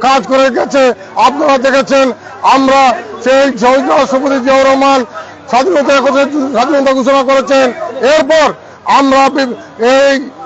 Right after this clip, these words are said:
আমরা জনগণের শহীদ রাষ্ট্রপতি জনগণকে গ্রেপ্তার করা হয়েছে। এরপর আমরা মান-, মানুষের বিপ্লব বলতে শহীদ রাষ্ট্রপতি জিয়াউর রহমানের বিপ্লবের মাধ্যমে আমরা মহাসন্দেহ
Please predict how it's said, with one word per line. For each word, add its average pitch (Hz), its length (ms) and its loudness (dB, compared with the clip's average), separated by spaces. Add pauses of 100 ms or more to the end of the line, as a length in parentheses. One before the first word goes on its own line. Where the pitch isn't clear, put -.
(1120)
আমরা 262 380 0
জনগণের 269 560 2 (760)
শহীদ 262 220 0
রাষ্ট্রপতি 277 420 0
জনগণকে 262 360 2
গ্রেপ্তার 262 400 -2
করা 262 180 2
হয়েছে। 269 420 0 (280)
এরপর 285 520 2 (280)
আমরা 262 540 2 (280)
মান-, 233 280 0
মানুষের 254 480 0
বিপ্লব 277 320 -4
বলতে 277 320 0
শহীদ 262 400 0 (380)
রাষ্ট্রপতি 269 500 0
জিয়াউর 269 220 2
রহমানের 269 280 2
বিপ্লবের 294 520 2
মাধ্যমে 262 360 0
আমরা 247 340 2 (320)
মহাসন্দেহ 262 420 0